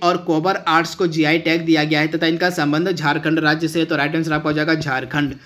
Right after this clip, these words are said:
अगला प्रश्न हमारा है, निम्न में से किस देश की सीमा कैस्पियन सागर से लगती है। तो कैस्पियन सागर की जो सीमा टोटल पाँच देशों से लगती है, तुर्कमेनिस्तान, अजरबैजान, रूस, ईरान और कजाकिस्तान, यानी राइट आंसर आपका हो जाएगा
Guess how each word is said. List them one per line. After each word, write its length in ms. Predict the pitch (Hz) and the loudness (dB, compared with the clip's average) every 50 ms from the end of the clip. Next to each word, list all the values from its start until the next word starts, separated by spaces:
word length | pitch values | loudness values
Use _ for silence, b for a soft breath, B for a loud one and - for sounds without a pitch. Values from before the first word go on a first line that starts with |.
| B B B B B - | B B B B B -4
अगला 220 | 160 180 190 196 | 0 2 2 2
प्रश्न 180 | 190 190 180 196 | 2 2 0 2
हमारा 220 | 175 165 156 151 | 2 2 4 4
है, 180 | 160 175 220 B B B B B B 135 | 2 0 -2 B B B B B B -4
निम्न 280 | 143 160 190 208 214 | -2 0 0 0 -2
में 80 | 208 208 | -2 -2
से 140 | 202 214 196 | -2 -4 -4
किस 180 | 208 214 202 | -4 -6 -4
देश 240 | 180 175 185 196 185 | 0 2 2 2 2
की 120 | 185 196 | 0 -4
सीमा 260 | 180 - 185 180 185 185 | -2 0 2 2 2 2
कैस्पियन 460 | 185 175 165 156 156 - 180 180 180 | 2 2 0 0 0 0 0 0 0
सागर 260 | 175 165 151 151 151 | 2 2 2 2 2
से 120 | 151 165 | 0 0
लगती 320 | 151 139 131 135 - 143 135 | -2 -2 -2 -4 -4 -4 -2
है। 200 | 131 127 127 127 - _ _ _ _ _ _ _ _ _ _ _ _ _ _ _ _ _ _ _ _ _ B B B B B B B B - | -2 -4 -6 -8 -16 _ _ _ _ _ _ _ _ _ _ _ _ _ _ _ _ _ _ _ _ _ B B B B B B B B 2
तो 120 | - 220 226 | 2 2 4
कैस्पियन 520 | 220 - 180 165 160 156 - 180 190 208 | 4 2 2 2 2 2 2 2 2 2
सागर 260 | 190 190 175 180 185 | 2 2 2 2 2
की 140 | 180 185 185 | 0 0 0
जो 140 | 180 190 185 | 2 2 2
सीमा 280 | 180 175 165 170 185 185 | 4 4 4 4 4 2
टोटल 300 | 180 185 170 175 185 175 180 - | 2 0 0 0 0 -2 0 0
पाँच 200 | 160 156 170 165 | 2 2 2 2
देशों 320 | 170 175 165 160 160 185 | 2 0 0 2 2 0
से 80 | 170 175 | 0 2
लगती 320 | 170 165 160 165 - 175 | 0 0 0 2 2 4
है, 160 | 175 170 170 175 175 - - _ _ _ _ _ - - | 4 4 2 0 -2 -8 -18 _ _ _ _ _ -2 0
तुर्कमेनिस्तान, 840 | 170 175 170 170 175 175 175 170 170 - 175 165 165 170 170 175 - - - | 0 0 0 0 -2 0 0 -2 -2 2 4 4 4 4 2 -2 -8 -10 -6
अजरबैजान, 720 | 156 151 156 165 170 165 175 170 160 165 170 165 170 175 180 180 175 - | -4 0 0 2 2 2 2 2 2 4 4 4 4 2 -2 -8 -12 -8
रूस, 420 | 131 147 156 165 175 185 175 175 - - - | -2 2 4 4 4 4 0 -4 -10 -6 -2
ईरान 320 | 165 156 156 156 160 170 175 | 0 2 4 4 4 2 2
और 240 | 175 175 170 170 165 | 0 -2 -2 -2 0
कजाकिस्तान, 640 | - 165 156 151 147 156 151 151 - 147 139 139 | 0 -2 0 0 -2 -2 -4 -4 -2 -4 -4 -2
यानी 180 | 131 139 160 180 | -2 -2 0 2
राइट 220 | 175 170 170 170 | 2 2 2 2
आंसर 180 | 180 180 180 175 | -2 -2 0 0
आपका 160 | 175 170 175 | 0 0 0
हो 60 | 165 | 0
जाएगा 180 | 165 165 170 | 0 0 0